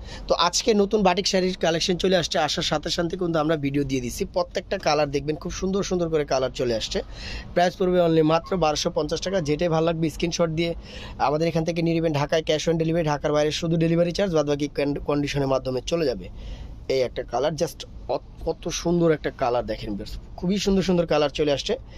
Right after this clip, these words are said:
প্রাইস পড়বে only মাত্র বারোশো পঞ্চাশ টাকা, মাত্র বারোশো পঞ্চাশ। আরও ডিজাইন আছে, কালার আছে, অনেক ডিজাইন আছে, ডিজাইনের শেষ নেই। এই একটা ডিজাইন, এটা আঁচলের পোর্শন, আর প্রত্যেকটাতে খুব সুন্দর করে কিন্তু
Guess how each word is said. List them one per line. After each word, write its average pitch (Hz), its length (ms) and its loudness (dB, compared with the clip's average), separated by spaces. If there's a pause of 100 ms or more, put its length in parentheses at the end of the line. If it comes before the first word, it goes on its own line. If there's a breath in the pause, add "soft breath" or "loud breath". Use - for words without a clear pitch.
(240 loud breath)
প্রাইস 151 240 0
পড়বে 180 220 2
only 151 200 4
মাত্র 160 300 0
বারোশো 143 340 0
পঞ্চাশ 127 320 -4
টাকা, - 220 -14 (380)
মাত্র 147 320 -2
বারোশো 139 440 0
পঞ্চাশ। - 540 -4 (1080)
আরও 131 220 2
ডিজাইন 127 320 2
আছে, 127 200 0
কালার 127 280 0
আছে, 117 220 -4 (440 loud breath)
অনেক 190 300 4
ডিজাইন 143 280 4
আছে, - 260 -6
ডিজাইনের 156 560 2
শেষ - 340 -2
নেই। 95 140 -10 (140)
এই 147 120 2
একটা 135 240 -2
ডিজাইন, 117 360 -2 (440 loud breath)
এটা 139 200 0
আঁচলের 151 320 0
পোর্শন, 156 320 -4
আর 185 60 -2
প্রত্যেকটাতে 196 600 -4
খুব 202 240 -6
সুন্দর 190 340 2
করে 175 140 4
কিন্তু 185 240 0